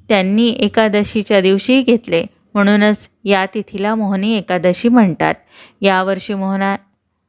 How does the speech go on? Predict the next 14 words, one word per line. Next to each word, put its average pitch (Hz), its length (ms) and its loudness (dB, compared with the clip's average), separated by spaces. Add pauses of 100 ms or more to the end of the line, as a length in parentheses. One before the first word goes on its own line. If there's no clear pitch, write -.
(160)
एकादशीची 214 960 0
तिथी 220 400 2 (160)
सात 208 340 0 (140)
मे 220 240 -2
रोजी 233 340 0
सकाळी 208 460 0
दहा 202 320 2
वाजून 220 400 0 (440)
एकोणीस 226 600 2
वाजता 220 340 0
सुरू 226 340 0
होईल 247 320 4 (160)
आणि 196 180 0
आठ 190 340 0